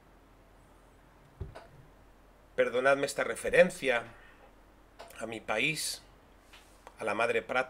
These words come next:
patria de toda la Hispanoamérica católica, la mayor de las hazañas de la historia de la humanidad después del nacimiento de Cristo,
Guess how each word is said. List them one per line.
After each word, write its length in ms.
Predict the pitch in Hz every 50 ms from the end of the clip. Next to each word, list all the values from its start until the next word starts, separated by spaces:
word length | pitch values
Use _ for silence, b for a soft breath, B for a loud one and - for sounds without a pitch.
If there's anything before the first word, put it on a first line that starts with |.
| - -
patria 360 | - 139 135 135 135 127 120
de 100 | 117 117
toda 280 | 104 - 131 123 131 123
la 100 | 120 117
Hispanoamérica 1600 | 117 - - - 120 117 117 113 113 110 110 107 107 - - - - - - - - - 113 110 117 120 120 123 - 120 120 -
católica, 640 | - 110 104 - 135 139 147 151 143 - 127 113
la 100 | 113 113
mayor 380 | 113 110 110 107 120 127 127 123
de 100 | 123 120
las 240 | 117 113 - - -
hazañas 720 | 95 - - 127 127 135 135 123 117 107 - - - b b b b b b -
de 80 | - 123
la 60 | 120
historia 420 | 110 - - - 139 131 123 117 113
de 80 | 113
la 80 | 110 110
humanidad 440 | 113 113 110 110 110 107 113 120 120
después 300 | 117 - - - 120 -
del 120 | 120 113
nacimiento 520 | 110 107 - 113 113 113 117 113 - 117
de 120 | 107 104 101
Cristo, 520 | - 135 139 131 - - - - 127 131